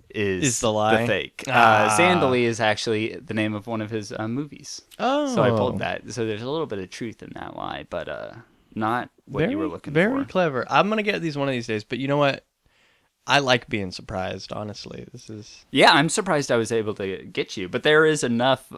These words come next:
Speaker 1: uh, about this weirdo, eclectic man <laughs> that you can sort of, uh, throw someone for a loop.
Speaker 2: Yeah.
Speaker 1: Um, well, great. So let's get into the movie that we watched this week, Derek.
Speaker 2: Okay.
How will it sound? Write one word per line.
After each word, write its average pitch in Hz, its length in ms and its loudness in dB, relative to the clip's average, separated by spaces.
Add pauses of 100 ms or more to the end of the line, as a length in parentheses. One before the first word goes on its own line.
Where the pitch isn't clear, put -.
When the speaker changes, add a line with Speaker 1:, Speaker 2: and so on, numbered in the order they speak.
Speaker 1:
uh, 95 400 4
about 104 340 0
this 107 200 -4
weirdo, 101 720 -2
eclectic 101 540 -6
man 98 360 -4
<laughs> 101 100 -8
that 101 440 -2 (500)
you 120 120 -4
can 117 240 -2
sort 107 240 -2
of, 98 160 -6
uh, 98 300 -6 (360)
throw 113 140 0
someone 107 320 -4
for 101 140 -6
a 95 80 -4
loop. 98 320 -8 (200)
Speaker 2:
Yeah. 113 300 -2 (640)
Speaker 1:
Um, 107 760 -4 (300)
well, 123 120 -8
great. 139 340 -4 (220)
So - 560 -2
let's - 220 -8
get - 180 -6
into 170 500 -4 (220)
the 143 60 -10
movie 131 260 -4
that 98 140 -6
we 101 100 -8
watched 101 340 -8
this 104 180 -10
week, - 240 -16
Derek. - 400 -12 (300)
Speaker 2:
Okay. 117 300 -12